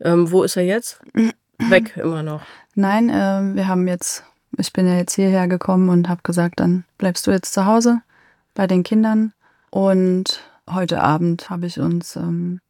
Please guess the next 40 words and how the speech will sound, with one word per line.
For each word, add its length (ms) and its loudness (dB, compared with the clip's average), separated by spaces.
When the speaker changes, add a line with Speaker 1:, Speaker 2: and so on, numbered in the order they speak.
Speaker 2:
ein 80 -2
Wochenende 400 2
gebucht 480 -2
in 180 0
so 100 0
einem 460 0
Haus 300 0
in 120 2
der 200 2
Natur 480 0
und 160 6
hab 160 2
gesagt, 340 2
„Da 160 4
wird 180 0
jetzt 240 -2
Tacheles 520 0
alles 260 2
auf 140 0
den 100 2
Tisch 320 -2
und 120 2
dann 140 6
müssen 260 4
wir 160 2
uns 240 0
sortieren 400 0
und 120 2
gucken, 260 0
wie 60 0
es 100 -6
weitergeht.“ 540 -4
Speaker 1:
Und 80 6
die 80 2
Kinder 300 2
sind 120 -6
bei 120 2
Oma, 300 0
Opa? 360 -8
Speaker 2:
Genau, 320 0